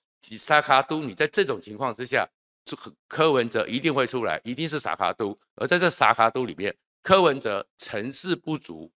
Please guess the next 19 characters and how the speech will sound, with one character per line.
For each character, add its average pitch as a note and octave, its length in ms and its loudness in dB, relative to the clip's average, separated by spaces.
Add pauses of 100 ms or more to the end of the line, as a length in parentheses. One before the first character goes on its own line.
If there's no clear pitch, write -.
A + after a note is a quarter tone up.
(140)
败 C3+ 240 2
事 G2+ 420 -10
必 F3 160 -8
有 D2+ 300 -8
余。 E2+ 180 -14 (260)
国 C#3+ 200 4
民 F#3+ 180 -2
党 B2+ 240 0 (220)
就 D#3+ 160 0
只 F#2+ 260 -10
能 A2 220 -6
维 A2+ 160 -2
持 A#2 100 -10
到 A#2 320 -2 (120)
你 G2 100 -14
们 F#2 120 -10
三 D3 360 2
成 A#2 340 -6
几 - 260 -16